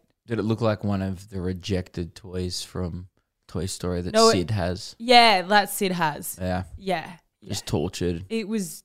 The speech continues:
Speaker 1: Soulless.
Speaker 2: terrifying. I don't know what I was thinking when I got it. I would have been like, "That smells nice," but, like, I didn't get creeped out by it. I don't know.
Speaker 1: I
Speaker 2: So
Speaker 1: mean,
Speaker 2: weird.
Speaker 1: you weren't thinking.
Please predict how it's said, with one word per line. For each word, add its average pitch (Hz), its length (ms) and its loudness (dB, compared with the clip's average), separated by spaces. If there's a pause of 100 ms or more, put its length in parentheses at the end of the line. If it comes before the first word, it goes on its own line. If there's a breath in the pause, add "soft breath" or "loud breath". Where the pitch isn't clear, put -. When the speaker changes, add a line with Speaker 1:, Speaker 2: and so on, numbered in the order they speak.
Speaker 1:
Soulless. - 140 -18
Speaker 2:
terrifying. 185 760 0
I 247 120 4
don't 320 100 4
know 330 120 0
what 302 140 4
I 277 120 6
was 247 140 0
thinking 220 420 0
when 156 120 -2
I 160 60 0
got 180 220 -2
it. - 160 -6 (600)
I 202 80 2
would 226 100 6
have 240 80 0
been 277 120 4
like, 240 200 4
"That 254 220 4
smells 190 300 0
nice," 156 340 -4
but, 185 160 -2
like, 175 240 -2
I 180 100 -4
didn't 190 240 -2
get 185 180 -2
creeped 175 300 -6
out 156 220 0
by 208 160 0 (140)
it. 214 140 -8
I 185 120 -4
don't 165 120 -4
know. 147 240 -8 (300)
Speaker 1:
I 117 60 -10
Speaker 2:
So 110 60 -6
Speaker 1:
mean, 110 180 -4
Speaker 2:
weird. 151 260 -8 (300)
Speaker 1:
you 95 260 -14
weren't 147 180 -2
thinking. - 340 -8